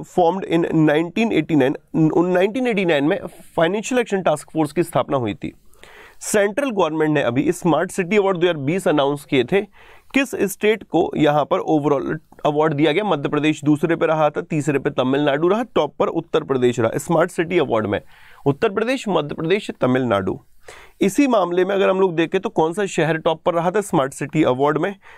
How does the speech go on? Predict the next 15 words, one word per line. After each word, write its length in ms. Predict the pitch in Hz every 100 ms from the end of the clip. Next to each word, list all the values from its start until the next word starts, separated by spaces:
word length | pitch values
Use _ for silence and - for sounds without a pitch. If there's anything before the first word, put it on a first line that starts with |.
| _
तो 60 | 135
दोस्त, 340 | 165 190 - - -
इंदौर 400 | 160 170 175 247
और 240 | 269 202 208
सूरत 440 | - 156 160 196
संयुक्त 340 | 190 160 156 180 165
तौर 160 | 123
पर 180 | 123 123
रहे 220 | 117 113
थे। 160 | 113 110 - - - - - - - -
सेंट्रल 460 | - 208 208 277 233
गवर्नमेंट 400 | 185 165 185 208
ने 80 |
अभी, 320 | - 147 196 -
अच्छा, 220 | 156